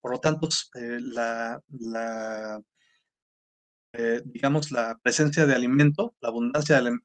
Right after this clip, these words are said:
de alimento disminuye. Sabemos precisamente que, eh, en Galápagos, sobre todo, donde es más dramático, eh, las, eh, anomalías de temperatura, pues, eh, hacen, eh, provoca, eh, la mortalidad de iguanas,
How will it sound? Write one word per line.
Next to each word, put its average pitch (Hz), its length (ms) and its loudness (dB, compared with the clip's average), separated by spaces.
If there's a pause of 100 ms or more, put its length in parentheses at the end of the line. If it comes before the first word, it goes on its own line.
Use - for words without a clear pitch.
de 120 80 0
alimento 135 440 0
disminuye. 143 640 2
Sabemos 135 500 0
precisamente 123 560 -4
que, 117 200 0 (440)
eh, 113 400 2
en 120 180 2
Galápagos, 143 540 8
sobre 117 220 0
todo, 156 240 4
donde 117 280 -2
es 135 100 -8
más 139 160 -2
dramático, 147 840 2
eh, 110 600 -16
las, 104 500 -10
eh, 107 420 -8
anomalías 113 420 0
de 143 100 2
temperatura, 147 720 4 (500)
pues, - 240 -6
eh, 123 300 -4
hacen, 123 440 -4 (460)
eh, 110 460 -10 (420)
provoca, 123 440 4
eh, 110 420 -4
la 113 100 -2
mortalidad 113 680 2
de 110 180 -10
iguanas, 123 720 -2